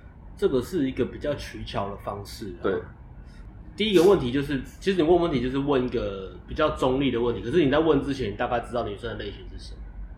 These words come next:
Speaker 1: 那即使女生的类型不是，你没有猜到她的个性怎么样回答的话，你还是可以换另外一个角度去讲另外一面的优点是什么，然后你欣赏这样的优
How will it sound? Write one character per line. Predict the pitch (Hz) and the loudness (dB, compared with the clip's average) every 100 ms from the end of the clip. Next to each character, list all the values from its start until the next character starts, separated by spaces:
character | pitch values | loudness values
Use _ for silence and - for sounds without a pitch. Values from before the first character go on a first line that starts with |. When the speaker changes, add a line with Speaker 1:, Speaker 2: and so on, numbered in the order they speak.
| - - - - 151 | -18 -18 -16 -14 -2
Speaker 1:
那 | 151 | 0
即 | 131 131 | 0 -2
使 | 123 117 | -2 -4
女 | 110 | -4
生 | 104 123 | -2 0
的 | 117 110 | 0 0
类 | 123 | -2
型 | 98 101 - | -2 -8 -12
不 | |
是， | - 113 - | -8 -8 -6
你 | 120 | -4
没 | 120 | 0
有 | 131 | 0
猜 | 117 117 | 0 0
到 | 120 | 2
她 | 120 | 2
的 | 113 104 | 0 -2
个 | 107 | -4
性 | 113 104 | -4 -10
怎 | 95 | -10
么 | 101 | -8
样 | 104 | -8
回 | 98 95 | -8 -8
答 | 92 | -8
的 | 92 | -8
话， | 101 110 | -8 -8
你 | |
还 | 110 104 | -8 -8
是 | 117 | -8
可 | 117 110 | -6 -6
以 | |
换 | 95 127 101 | -2 -2 -2
另 | 110 113 | -4 -6
外 | 110 104 | -4 -4
一 | |
个 | 98 95 - - - - - - - | -6 -10 -10 -16 -18 -18 -16 -16 0
角 | 135 104 | 2 2
度 | 143 127 | 2 2
去 | 135 | 2
讲 | 123 110 98 98 - - - - - - - | 0 0 0 -8 -14 -16 -14 -16 -16 -16 -2
另 | 170 151 | 2 4
外 | 143 | 4
一 | 127 | 4
面 | 139 127 | 4 2
的 | 107 | 0
优 | 113 107 | -4 -4
点 | 104 | -6
是 | 95 | -10
什 | 101 - | -12 -16
么， | - 98 | -14 -8
然 | |
后 | 107 | -8
你 | 104 | -8
欣 | 120 117 | -6 -6
赏 | 104 | -6
这 | 101 | -8
样 | 101 | -10
的 | 92 | -10
优 | 92 | -12